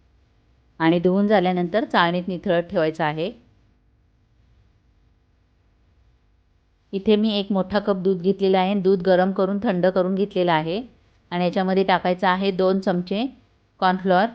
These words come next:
छोटे चमचे दोन घ्यायचे आहेत. एक पिझ्झासाठी एक चमचा. अशा पद्धतीने मी दोन पिझ्झा बनवणार आहे. आणि चांगलं मिक्स करून घ्यायचं आहे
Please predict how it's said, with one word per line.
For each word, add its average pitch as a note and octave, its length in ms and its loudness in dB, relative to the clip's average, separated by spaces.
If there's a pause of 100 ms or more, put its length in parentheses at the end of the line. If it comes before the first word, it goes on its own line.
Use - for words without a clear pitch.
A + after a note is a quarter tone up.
(1000)
छोटे F#3 240 0
चमचे F#3 300 0
दोन F3+ 220 2
घ्यायचे F3+ 280 -2
आहेत. F3 320 -2 (1200)
एक G#3 260 2
पिझ्झासाठी G#3 580 0 (500)
एक G3 180 -4
चमचा. D#3 380 -2 (800)
अशा E3 200 -6
पद्धतीने F3+ 480 0
मी A#3+ 120 0
दोन F#3+ 260 2
पिझ्झा F3+ 320 0
बनवणार E3 380 0
आहे. E3 300 -2 (3750)
आणि E3 160 -2
चांगलं F3 260 2
मिक्स F#3 260 -4
करून F#3+ 220 2
घ्यायचं F#3+ 300 0
आहे F3 260 0